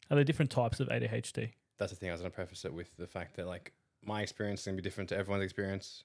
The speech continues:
Speaker 2: Everyone has, again, it's a spectrum. Um, for everyone who doesn't know anything about A D H D, it's pretty much on the spectrum of autism. So you've got autism on one spec-, side,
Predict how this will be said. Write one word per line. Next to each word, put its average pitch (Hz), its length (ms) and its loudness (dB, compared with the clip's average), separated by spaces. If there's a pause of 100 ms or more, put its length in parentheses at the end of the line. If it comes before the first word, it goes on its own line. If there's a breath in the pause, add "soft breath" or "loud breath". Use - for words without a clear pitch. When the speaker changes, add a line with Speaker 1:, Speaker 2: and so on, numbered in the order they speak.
Speaker 2:
Everyone 95 300 -4
has, 90 560 -2
again, 95 340 0
it's 98 160 -6
a 95 60 -4
spectrum. 90 480 -4 (580)
Um, 85 320 -4
for - 120 -6
everyone 92 240 0
who 90 180 -2
doesn't 95 180 0
know 95 80 0
anything 92 180 -2
about 90 120 -2
A 90 40 -2
D 90 60 -2
H 87 160 -4
D, 90 160 -2
it's - 240 -10
pretty 98 220 -6
much - 240 -6
on 95 160 -2
the 95 80 -2
spectrum 98 420 -4
of 90 80 -6
autism. 98 580 -4 (200)
So - 120 -4
you've 101 60 0
got 110 120 2
autism 104 180 -2
on 98 120 2
one 95 200 0
spec-, 92 240 -4
side, 92 380 0